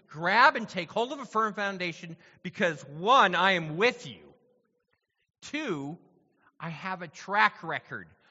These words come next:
I was with Moses. I will be with you.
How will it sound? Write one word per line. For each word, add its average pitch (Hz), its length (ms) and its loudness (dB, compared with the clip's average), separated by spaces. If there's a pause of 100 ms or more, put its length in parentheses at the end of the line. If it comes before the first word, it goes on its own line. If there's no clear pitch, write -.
(160)
I 170 120 6
was 143 200 -10 (120)
with 196 320 -4 (220)
Moses. 185 680 0 (180)
I 151 120 2
will 143 260 -10
be 151 160 -12
with 139 320 -12
you. 101 260 -16